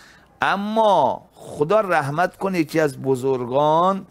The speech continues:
میگفتش که به طلبه ها وقتی می‌خواستن بیان تو حوزه، میگفتش که شما سعی کنید طلبهٔ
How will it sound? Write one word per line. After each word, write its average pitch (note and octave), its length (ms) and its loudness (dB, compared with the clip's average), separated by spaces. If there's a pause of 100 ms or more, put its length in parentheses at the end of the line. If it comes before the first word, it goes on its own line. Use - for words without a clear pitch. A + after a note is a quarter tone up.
(520)
میگفتش D#3+ 800 -4
که E3+ 380 2
به C#3+ 140 2
طلبه C3 480 -2
ها D3+ 140 2
وقتی D#3 240 -4
می‌خواستن B2+ 340 -6
بیان B2+ 180 -6
تو A#2+ 140 -2
حوزه، C3 720 0 (800)
میگفتش D3 840 -4
که F3 720 0 (100)
شما A#2 480 -6
سعی A#2 520 -2
کنید D3+ 560 -8 (760)
طلبهٔ C3 1120 2